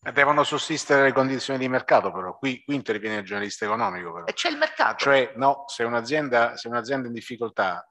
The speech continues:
Speaker 1: e deve chiudere perché non può continuare più a produrre perché è fuori mercato, deve licenziare. Quindi
Speaker 2: Sì,
Speaker 1: mi-,
Speaker 2: deve
Speaker 1: mica,
Speaker 2: licenziare
Speaker 1: mica, mica,
Speaker 2: e,
Speaker 1: mica
Speaker 2: e deve
Speaker 1: possiamo
Speaker 2: essere,
Speaker 1: punire questa azienda.
Speaker 2: no, e deve essere ugualmente penalizzata, perché c'è stato un momento nel quale l'impresa ha usufruito della regola del vantaggio,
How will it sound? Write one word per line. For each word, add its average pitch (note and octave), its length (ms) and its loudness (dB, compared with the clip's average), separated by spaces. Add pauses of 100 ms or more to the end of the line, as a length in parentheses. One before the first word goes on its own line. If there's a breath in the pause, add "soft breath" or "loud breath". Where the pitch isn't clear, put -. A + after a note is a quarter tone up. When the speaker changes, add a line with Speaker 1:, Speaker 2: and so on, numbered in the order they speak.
Speaker 1:
e G#2 400 -8
deve G2+ 220 -8
chiudere G#2+ 460 -8
perché F#2 280 -12
non G2+ 140 -10
può G#2+ 120 -8
continuare G#2+ 520 -8
più A2 100 -8
a G#2 40 -6
produrre G#2+ 460 -8
perché F2+ 260 -14
è - 20 -12
fuori A2 260 -10
mercato, B2 480 -8
deve F#2 200 -10
licenziare. E2+ 680 -16 (380)
Quindi A2+ 400 -12
Speaker 2:
Sì, G#3 320 0
Speaker 1:
mi-, C3+ 140 -4
Speaker 2:
deve G#3 120 4
Speaker 1:
mica, F3 220 6
Speaker 2:
licenziare - 160 4
Speaker 1:
mica, F3+ 140 6
mica, F3+ 260 8
Speaker 2:
e, D#3 40 6
Speaker 1:
mica F3+ 120 2
Speaker 2:
e E3 40 0
deve E3 180 4
Speaker 1:
possiamo D#3 380 6
Speaker 2:
essere, E3 180 4
Speaker 1:
punire E3+ 260 2
questa D3 240 -2
azienda. C#3+ 420 -2
Speaker 2:
no, D#3+ 200 2
e F#3 120 -4
deve G3+ 280 2
essere A3 320 -2
ugualmente A3 520 -6
penalizzata, A#2+ 580 -6
perché C3 220 -2
c'è D#3+ 120 -10
stato E3 200 -12
un E3+ 60 -18
momento D#3 640 -8 (260 loud breath)
nel C#3 140 -6
quale E3 200 4
l'impresa C#3+ 380 -4
ha C3 40 2
usufruito C3 480 -2
della A#2 180 2
regola B2+ 240 2
del A2 140 -4
vantaggio, G2+ 760 -8